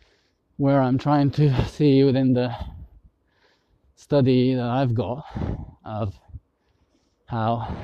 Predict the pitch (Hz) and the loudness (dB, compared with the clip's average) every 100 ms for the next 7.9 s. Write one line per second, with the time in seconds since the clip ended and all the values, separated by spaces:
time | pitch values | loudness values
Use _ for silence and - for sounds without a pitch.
0 | - - - - - 135 120 110 110 104 | -10 -12 -12 -14 -8 -6 -6 -6 -6 -6
1 | - _ _ _ _ _ _ 123 113 127 | -12 _ _ _ _ _ _ -4 -2 -2
2 | 127 117 120 117 - - - - - _ | -2 -2 -2 -2 -6 -16 -16 -20 -20 _
3 | _ _ _ _ _ _ _ - 139 117 | _ _ _ _ _ _ _ -2 0 2
4 | 131 113 - 143 202 156 165 - 73 - | 0 -4 -2 0 0 -2 -4 -10 -16 -18
5 | - _ _ _ _ _ _ _ _ _ | -20 _ _ _ _ _ _ _ _ _
6 | _ _ _ - 139 117 110 110 107 _ | _ _ _ -16 -10 -8 -8 -10 -12 _
7 | - 151 135 139 143 131 135 131 | -8 -6 -4 -4 -2 -2 -4 -6